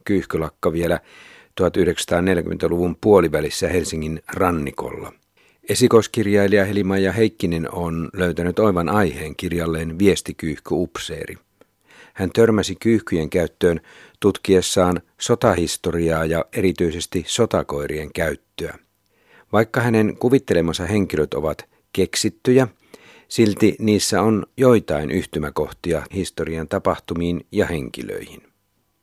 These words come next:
Heli-Maija Heikkinen, kirjoitat aivan kirjasi Viestikyyhkyupseeri sen romaanin alussa kohtauksen, jossa suomalaispartio on jäänyt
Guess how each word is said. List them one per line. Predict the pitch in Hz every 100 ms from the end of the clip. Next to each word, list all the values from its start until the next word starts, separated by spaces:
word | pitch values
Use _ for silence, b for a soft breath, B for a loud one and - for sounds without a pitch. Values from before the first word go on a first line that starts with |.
| _ - - - - -
Heli-Maija | 117 107 107 101 95 - -
Heikkinen, | 113 110 90 - - 87 82 82 80 - - - - -
kirjoitat | 110 120 110 87 85 80 -
aivan | 101 104 90 87 82
kirjasi | - 104 90 78 78 87 78 - 87
Viestikyyhkyupseeri | 85 - 82 78 - - 78 - - 78 78 80 - - - - -
sen | - 80 80 -
romaanin | 104 101 80 80 -
alussa | 98 95 78 - 82
kohtauksen, | - 104 - - 73 76 - 78 78
jossa | 78 73 - 80
suomalaispartio | - 92 82 73 71 - - 85 69 - 71 69
on | - 73 71
jäänyt | 73 73 73 - - -